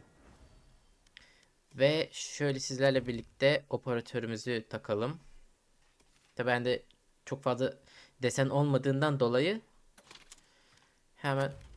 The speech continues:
basit, hoppa. Pardon. Yanlış yere gittik. Bu arada ben bu Phantom'ı çok seviyordum ya. Sylvanus.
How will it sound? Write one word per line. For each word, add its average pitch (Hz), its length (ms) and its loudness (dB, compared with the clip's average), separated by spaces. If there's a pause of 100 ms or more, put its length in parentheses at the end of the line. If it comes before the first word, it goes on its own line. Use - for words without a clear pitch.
(120)
basit, 135 340 -4
hoppa. 113 300 -6 (800)
Pardon. 104 560 -6 (640)
Yanlış - 280 -10
yere 104 100 -8
gittik. - 420 -14 (400)
Bu 151 60 2
arada 165 220 4
ben 156 220 0
bu 151 360 -2
Phantom'ı 143 400 -2
çok 139 160 -8
seviyordum 110 500 -6
ya. 90 260 -12 (4000)
Sylvanus. 147 840 0